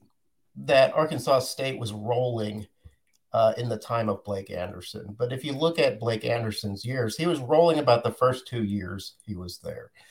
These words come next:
Uh, and then the recruiting got to the point where slowly but surely, Arkansas State was recruiting a bunch of raw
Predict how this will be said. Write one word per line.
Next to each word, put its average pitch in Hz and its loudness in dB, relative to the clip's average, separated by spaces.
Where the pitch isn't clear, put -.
Uh, 110 4
and 131 4
then 147 2
the 131 0
recruiting 190 4
got 131 10
to - -8
the 120 0
point 110 -2
where 123 4
slowly 147 4
but 110 0
surely, 120 0
Arkansas 147 6
State 139 0
was 120 -4
recruiting 120 0
a 104 4
bunch 110 2
of 104 2
raw 113 8